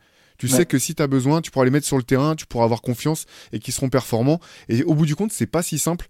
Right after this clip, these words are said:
Speaker 1: euh, quand t'as un, une équipe, euh, déjà, euh, qui est déjà conséquente comme celle de New York, de, de pouvoir rajouter deux joueurs comme ça, dont tu sais que tu pourras, euh, te servir éventuellement en play-off.
Speaker 2: Yes.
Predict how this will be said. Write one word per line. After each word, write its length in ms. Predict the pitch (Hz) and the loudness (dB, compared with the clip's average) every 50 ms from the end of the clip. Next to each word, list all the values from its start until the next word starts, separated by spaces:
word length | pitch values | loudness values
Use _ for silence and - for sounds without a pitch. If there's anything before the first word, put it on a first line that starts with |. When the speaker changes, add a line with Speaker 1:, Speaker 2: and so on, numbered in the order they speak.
| _ _ _ _ _ | _ _ _ _ _
Speaker 1:
euh, 100 | - 101 | -6 -4
quand 140 | - 120 123 | -4 -4 -2
t'as 120 | - 127 | 0 0
un, 220 | 123 123 117 117 117 | 2 2 2 2 2
une 100 | 117 120 | 0 0
équipe, 340 | 117 117 - - 131 - - | -2 -4 -6 -8 -6 -2 0
euh, 120 | 123 113 | 0 0
déjà, 420 | 104 117 113 104 120 123 123 120 | 0 0 0 0 2 2 4 4
euh, 200 | 113 104 104 98 | 4 4 4 2
qui 140 | 95 - - | 0 -2 -4
est 40 | 104 | -4
déjà 260 | 90 101 104 87 117 107 | -4 -4 -4 -2 -2 -4
conséquente 480 | - - 120 - - 117 - 127 120 | -4 -4 -4 -2 -2 -2 -2 -4 -6
comme 140 | - 120 113 | -4 -6 -4
celle 160 | 113 - 127 | -2 -2 -2
de 100 | 113 117 | 0 0
New 120 | 113 117 123 | 0 0 0
York, 200 | 147 156 139 117 | 0 0 -2 0
de, 240 | 113 117 117 113 | 0 2 2 2
de 120 | 110 104 113 | 2 0 -2
pouvoir 280 | 107 - 127 127 139 123 | -2 -2 0 0 2 2
rajouter 360 | 127 131 117 123 120 - 147 | 2 0 0 -2 -2 -2 -2
deux 240 | 120 113 113 160 180 | -2 2 2 4 4
joueurs 240 | 165 170 185 165 - | 4 4 2 0 0
comme 140 | 156 147 | -4 -4
ça, 200 | 139 - 160 170 - _ - - - _ | -2 0 -2 -2 -2 _ -16 -20 -18 _
dont 100 | - 117 | -6 -6
tu 160 | 113 - - 131 | -6 -4 -6 -4
sais 200 | - - 170 160 | -2 0 0 -2
que 40 | |
tu 140 | - - 139 | -2 -4 -8
pourras, 360 | - - 135 127 135 135 135 | -4 -2 0 2 2 4 4
euh, 140 | 127 120 113 | 4 4 2
te 140 | 110 - 127 | 2 0 -4
servir 320 | - - 120 117 110 131 | -4 -2 -4 -2 0 0
éventuellement 460 | 123 117 110 117 104 - 117 113 117 107 | 0 0 0 0 -2 0 0 0 -2 -2
en 40 | |
play-off. 300 | 101 104 101 90 - - _ _ _ _ _ _ _ _ _ _ _ _ _ _ _ _ _ _ _ - | -4 -4 -6 -6 -6 -10 _ _ _ _ _ _ _ _ _ _ _ _ _ _ _ _ _ _ _ -4
Speaker 2:
Yes. 380 | 131 131 127 131 - - - | 0 0 0 0 -2 -6 -18